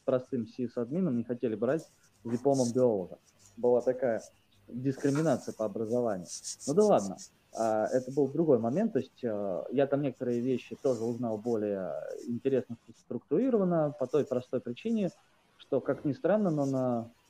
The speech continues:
хоть я учился, числился на матфаке, а преподаватели были с П М М в основном. Вот. А, они рассказали именно прикладные вещи, не теорию, а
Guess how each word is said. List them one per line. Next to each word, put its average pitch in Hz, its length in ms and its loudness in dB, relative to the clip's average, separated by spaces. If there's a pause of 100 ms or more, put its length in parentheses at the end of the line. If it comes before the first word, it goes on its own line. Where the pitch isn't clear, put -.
хоть 131 140 -2
я 127 120 4 (140)
учился, 117 800 -2 (140)
числился 127 500 -4
на 120 240 -2
матфаке, 127 680 -4
а 120 320 -2 (120)
преподаватели 120 560 -2
были 104 200 -4
с - 60 -16
П - 140 -8
М 104 120 -6
М 85 220 -8 (120)
в - 40 -12
основном. 92 380 -8 (920)
Вот. 113 480 2 (420)
А, 117 460 0
они 175 240 4
рассказали 156 480 4
именно 147 200 0
прикладные 147 600 0
вещи, 165 460 0
не 123 280 -2
теорию, 185 560 2
а 165 260 0